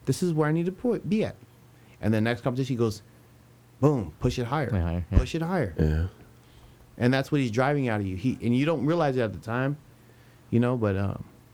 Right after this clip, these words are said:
Speaker 1: and as, as, like, I, I talk to my students, "I'm not here to hate you. I'm not here to yell at you. This is not fun for me to yell at
Speaker 3: Yeah.
Speaker 1: you.
Speaker 3: <laughs>
Speaker 1: It, it, what I'm trying to do is drive the best out of you."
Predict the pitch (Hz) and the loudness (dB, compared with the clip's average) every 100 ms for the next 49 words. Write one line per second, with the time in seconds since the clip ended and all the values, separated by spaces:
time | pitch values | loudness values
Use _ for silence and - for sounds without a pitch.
0 | - - - 120 123 117 127 - 123 110 | -20 -20 -4 0 2 2 0 0 -2 0
1 | 113 110 113 - 107 127 123 110 135 98 | -2 0 0 0 -2 -2 -2 0 0 -2
2 | - 113 143 101 110 135 98 123 135 135 | -4 -2 -2 0 0 0 0 -2 -2 -10
3 | - - - - - - - - - - | -14 -18 -20 -20 -20 -20 -20 -20 -20 -20
4 | - - 123 131 139 123 120 120 117 131 | -20 -2 0 2 2 2 2 0 -2 -2
5 | 127 131 131 127 117 - - - - 117 | 0 0 2 2 -2 -6 -20 -20 -4 0
6 | 123 123 120 117 110 85 80 69 156 - | 0 0 0 0 2 2 2 0 -4 -6
7 | - - - - 123 - - - 110 98 | -14 -20 -12 -2 -2 -2 -10 -6 -4 -2
8 | - 123 127 127 147 135 139 131 78 107 | -2 0 0 0 0 2 2 0 0 0
9 | 113 110 107 131 147 110 95 | 0 2 2 0 0 -4 -4